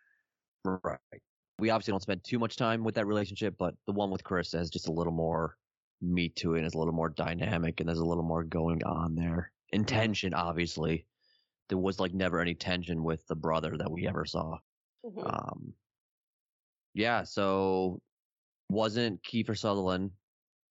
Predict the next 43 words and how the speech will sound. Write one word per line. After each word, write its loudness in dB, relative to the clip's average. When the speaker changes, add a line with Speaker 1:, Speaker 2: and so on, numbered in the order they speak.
Speaker 1:
talking 0
about 0
the -4
body? 2
Speaker 2:
No, 2
it 4
wasn't. -2
Speaker 1:
Yeah. -2
Speaker 2:
It 2
was 2
at -4
the 2
end, -4
but -2
not, 0
<laughs> -8
not 2
at -2
the 2
Speaker 1:
<laughs> -
Speaker 2:
beginning. -4
<laughs> -8
Speaker 1:
Right. -2
What 0
do 0
you 2
think 0
of -2
kind 0
of, -2
like, 0
that 2
reveal 2
of 0
him? 0
I, 0
I 4
love 2
the -2
whole, 2
like, 0
backstory 0
of -8